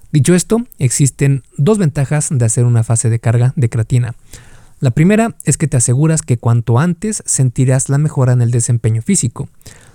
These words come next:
Y la segunda es que si estás en un déficit calórico para perder peso, la báscula mostrará un resultado más objetivo porque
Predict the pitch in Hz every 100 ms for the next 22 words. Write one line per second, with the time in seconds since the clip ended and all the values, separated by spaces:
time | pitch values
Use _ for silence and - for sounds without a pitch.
0 | - 170 175 185 226 214 165 226 151 139
1 | - 151 123 _ - 131 - 139 139 139
2 | 135 135 123 127 - 120 123 117 120 120
3 | 113 - 113 113 113 170 185 220 - -
4 | - _ 123 151 175 - 180 185 151 135
5 | 123 - 127 143 147 147 143 143 127 120
6 | 131 135 127 120 117 120 - 180 226 233
7 | - - 190 - 214